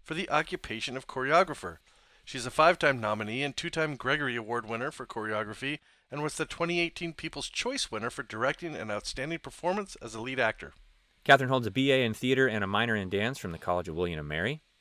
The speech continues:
Speaker 2: She served on the National Board of Governors for A G M A, the Seattle Liaison Committee for Actors' Equity, and was the chair of the Seattle Steering Committee for the Society of Directors and Choreographers. She joins us from her home in Seattle.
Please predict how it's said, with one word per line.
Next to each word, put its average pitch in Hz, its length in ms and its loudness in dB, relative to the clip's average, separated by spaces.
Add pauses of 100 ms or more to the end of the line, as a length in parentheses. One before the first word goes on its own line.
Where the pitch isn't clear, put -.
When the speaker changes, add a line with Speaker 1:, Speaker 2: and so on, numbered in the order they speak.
(200)
Speaker 2:
She 113 160 -2
served 113 260 4
on 101 80 4
the 95 80 -2
National 101 320 0
Board 95 240 2
of 85 80 -6
Governors 104 340 2
for 95 160 -2
A 95 140 2
G 90 240 -4
M 82 140 -6
A, 117 180 0 (260)
the 98 80 -6
Seattle 104 300 2
Liaison 107 460 2
Committee 107 260 -2
for 104 260 0
Actors' 90 380 2
Equity, 147 400 2 (240)
and 117 100 0
was 120 120 2
the 110 80 -6
chair 165 260 4
of 135 80 2
the 104 80 -2
Seattle 98 400 0
Steering 185 340 -2
Committee 71 300 -6
for 80 140 -6
the 76 60 -8
Society 87 440 -2
of 98 80 -2
Directors 95 400 -4
and 107 80 -10
Choreographers. 147 680 -4 (360)
She - 140 -4
joins 98 280 0
us 151 120 -6
from 131 240 -2
her 151 140 -4
home 110 180 2
in 147 60 0
Seattle. 170 440 0